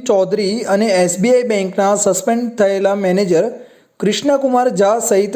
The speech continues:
ત્રણેયની ધરપકડ કરી છે. પોલીસે જણાવ્યું કે સુરત મહાનગરપાલિકામાં બળવંત સોલંકી સફાઈ કામદાર તરીકે નોકરી કરે છે. એક વર્ષ પહેલાં તેણે દસ લાખની જરૂર પડી હતી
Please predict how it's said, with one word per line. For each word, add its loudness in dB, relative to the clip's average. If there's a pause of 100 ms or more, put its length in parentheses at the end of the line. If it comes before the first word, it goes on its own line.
ત્રણેયની 0
ધરપકડ 0
કરી 0
છે. -10 (720)
પોલીસે 0
જણાવ્યું 0
કે 4 (120)
સુરત 0
મહાનગરપાલિકામાં 0
બળવંત 0
સોલંકી 0 (560)
સફાઈ 0
કામદાર 0
તરીકે 0
નોકરી 0
કરે 2
છે. -6 (580)
એક 0
વર્ષ -2
પહેલાં 2
તેણે 0 (480)
દસ 0
લાખની 0
જરૂર 0
પડી 0
હતી -10